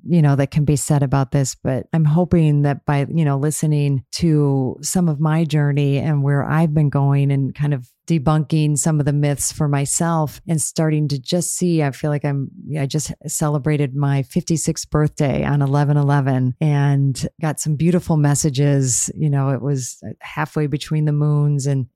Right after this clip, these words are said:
and seeing the elevens as a doorway and a, and a gateway, columns, you know, to walk through and to be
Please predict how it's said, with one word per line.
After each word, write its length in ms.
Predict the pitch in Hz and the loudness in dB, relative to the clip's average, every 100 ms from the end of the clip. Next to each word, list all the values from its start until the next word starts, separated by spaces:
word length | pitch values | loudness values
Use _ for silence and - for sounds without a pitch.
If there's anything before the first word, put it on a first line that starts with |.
| - | -8
and 200 | - 156 | -4 -2
seeing 360 | - 175 170 156 | 0 0 2 2
the 100 | 151 | 0
elevens 540 | 139 147 143 147 143 | 0 0 0 -2 -2
as 160 | 147 135 | -2 -2
a 140 | 143 123 _ _ | -4 -6 _ _
doorway 600 | 160 156 156 147 139 131 | 0 0 0 0 0 -2
and 140 | 135 | -2
a, 280 | 135 131 127 | -2 -4 -6
and 140 | - 147 | -4 -4
a 80 | 139 | -4
gateway, 720 | 123 151 147 151 139 131 123 - - | -2 -4 -2 -4 -4 -4 -8 -14 -14
columns, 720 | - 160 165 151 139 127 - | -6 -4 -2 -2 -4 -8 -10
you 120 | 165 | -6
know, 160 | 151 143 | -4 -6
to 160 | - 143 | -8 -8
walk 380 | 127 135 190 | -6 -8 -10
through 500 | - 151 139 110 127 - _ _ _ _ _ - | -12 -8 -6 -6 -10 -16 _ _ _ _ _ -4
and 240 | 147 143 | -4 -4
to 80 | 151 | -6
be 520 | 139 151 147 143 | -6 -4 -2 -4